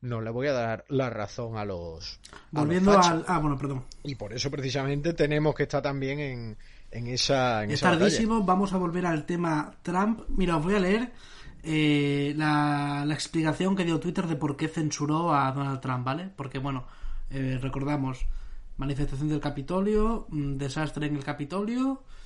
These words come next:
Speaker 2: eh, y Twitter censura a Donald Trump. Eso fue lo primero que pasó de una serie de hechos que después vamos a desarrollar. Eh, Twitter censuró a Donald Trump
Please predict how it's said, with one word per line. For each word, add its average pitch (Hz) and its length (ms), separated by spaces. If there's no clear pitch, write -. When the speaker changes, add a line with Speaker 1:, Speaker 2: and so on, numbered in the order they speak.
Speaker 2:
eh, 147 520
y - 20
Twitter 185 400
censura 165 520
a 151 60
Donald 143 280
Trump. 123 280
Eso 147 200
fue 160 120
lo 160 100
primero 143 280
que 147 80
pasó 143 240
de 156 80
una 151 120
serie 139 260
de 147 120
hechos 190 280
que 151 100
después 147 280
vamos 147 280
a 135 360
desarrollar. 135 500
Eh, 156 260
Twitter 196 280
censuró 175 480
a 156 80
Donald 156 300
Trump 180 340